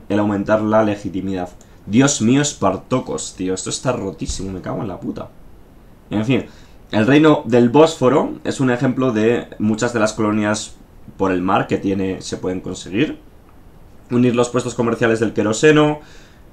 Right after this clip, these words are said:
Eh, uniendo a los puestos comerciales del queroseno, mejor dicho, los poderosos Spartokid de la di-, eh, la dinastía Spartokid se enfrentan a los reyes helénicos en sus ambiciones por el este. En fin, herencia o patrimonio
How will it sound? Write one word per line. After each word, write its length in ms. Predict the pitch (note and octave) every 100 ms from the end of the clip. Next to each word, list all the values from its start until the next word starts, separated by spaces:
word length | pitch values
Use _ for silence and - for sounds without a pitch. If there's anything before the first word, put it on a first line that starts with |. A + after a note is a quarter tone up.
| - G#2+
Eh, 320 | G#2+ G#2 G2+
uniendo 380 | E2+ A2+ A#2+ A#2+
a 200 | - -
los 220 | A2 A2+
puestos 260 | A#2+ A#2 -
comerciales 480 | A2+ G#2+ G#2+ G#2 G#2+
del 120 | F#2
queroseno, 480 | F#2+ F#2+ A2 A2 - -
mejor 280 | F#2 F#2
dicho, 380 | F#2 G2 C3+ C3+ - - -
los 180 | B2 C3
poderosos 460 | B2+ A2 A2+ A2
Spartokid 680 | G#2+ G#2 F#2+ G2+ B2 C#3+ D3 - - -
de 120 | G2+
la 200 | G2 F#2+
di-, 120 | F#2 - -
eh, 140 | F#2+ G2
la 120 | F#2+
dinastía 360 | F#2 F2+ - F#2+
Spartokid 520 | - F2+ F2+ G2+ C#3 - - - -
se 160 | - C#3
enfrentan 720 | C#3+ B2 B2 A#2+ B2+ A#2+ -
a 80 | G#2
los 160 | G#2
reyes 460 | G#2+ A2 A2+ A2 -
helénicos 920 | G2+ G#2 C3 C#3 - C#3+ D3 - -
en 80 | G#2+
sus 120 | A2
ambiciones 540 | A2 G#2 G2+ A2+ A2 -
por 200 | - F#2
el 160 | - -
este. 400 | E2+ - - - - - -
En 120 | - -
fin, 200 | D2 - - - - -
herencia 640 | G#2+ A2+ - A2+ G#2 G#2
o 80 | G2
patrimonio 540 | F#2+ F#2+ G2 G2 G2